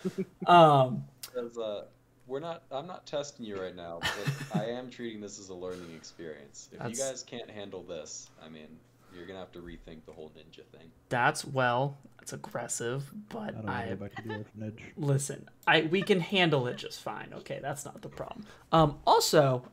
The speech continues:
Speaker 2: uh, Kinjiro, did you happen to notice anything in the camp that we did not? Or did, like, did they seem chill to you either? You know?
Speaker 1: He says, uh, "They seem like pretty standard fare mercenaries to me. Um, in terms of what's in the camp,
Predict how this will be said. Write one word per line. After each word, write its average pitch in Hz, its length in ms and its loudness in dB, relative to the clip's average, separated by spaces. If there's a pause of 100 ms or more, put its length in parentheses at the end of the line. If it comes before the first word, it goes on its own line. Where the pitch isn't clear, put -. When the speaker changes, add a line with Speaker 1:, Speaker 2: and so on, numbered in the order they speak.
Speaker 2:
uh, 131 220 2
Kinjiro, 135 580 4
did 147 240 -2
you 196 480 2
happen 180 400 2
to 165 120 -4
notice 165 340 2
anything 165 260 2
in 160 80 0
the 156 80 0
camp 151 300 -2
that - 100 -6
we 151 140 -2
did 147 120 0
not? 151 280 0 (1300)
Or 156 140 8
did, 156 140 8
like, 143 140 8
did 143 100 0
they 151 140 8
seem 151 200 2
chill 151 300 2
to 151 120 -8
you 147 160 -2
either? 151 280 -2 (200)
You 151 100 -6
know? 156 60 -10 (600)
Speaker 1:
He 127 80 -18
says, 123 340 -8
uh, 107 180 -8 (800)
"They 196 180 -14
seem 202 420 -16 (120)
like 139 300 -10
pretty 143 180 -12
standard 123 480 -12 (340)
fare 113 200 -6
mercenaries 101 720 -12
to 98 80 -16
me. 104 300 -14 (260)
Um, 87 320 -14 (640)
in 117 160 -8
terms 156 260 -12
of 143 80 -14
what's 139 260 -8
in 135 60 -12
the 104 100 -10
camp, 127 320 -12